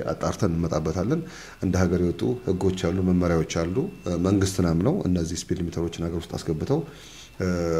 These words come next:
ላልተወሰነ ጊዜ ይቆም ሲባል፣ እ፣ ፕሮዳክቶቻቸውን ይዘው በየቤቱ የተቀመጡ በርካታ ሰዎች አሉ። መንግስትንና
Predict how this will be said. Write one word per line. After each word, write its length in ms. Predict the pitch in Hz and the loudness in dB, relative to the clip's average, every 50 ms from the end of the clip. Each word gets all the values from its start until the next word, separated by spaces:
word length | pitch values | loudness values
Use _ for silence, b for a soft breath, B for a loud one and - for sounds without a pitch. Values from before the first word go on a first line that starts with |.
| 82 82 82 82 87 87 - - B B B | 2 2 2 0 0 -2 -4 -6 B B B
ላልተወሰነ 440 | - 92 92 92 104 95 - 92 92 | 2 4 6 6 6 6 6 4 4
ጊዜ 140 | 92 90 95 | 4 4 4
ይቆም 220 | 95 92 - 95 92 | 2 2 2 2 0
ሲባል፣ 380 | - - 87 95 120 147 180 196 185 - B B B B B B B B - | 0 -2 0 2 2 2 2 0 -4 -8 B B B B B B B B -6
እ፣ 80 | - 92 92 90 90 85 87 85 | -2 0 0 0 2 0 0 0
ፕሮዳክቶቻቸውን 720 | - 101 95 95 90 92 95 - 98 90 90 - 92 92 | 2 4 6 6 4 4 2 2 2 2 4 4 2 2
ይዘው 160 | 87 92 87 | 4 4 4
በየቤቱ 320 | 87 87 90 87 87 87 | 4 4 4 2 2 0
የተቀመጡ 360 | - - 92 - 90 92 92 95 | -2 -4 0 2 2 2 2 4
በርካታ 300 | 95 95 92 110 101 104 92 | 2 2 2 0 0 0 -2
ሰዎች 300 | - 92 85 90 87 - | 0 0 0 -2 -2 -2
አሉ። 140 | - 82 85 85 | -4 -4 -2 0
መንግስትንና 580 | 90 92 95 90 85 82 - - 85 82 85 101 | 0 2 2 0 -2 -4 -4 -2 -2 0 2 2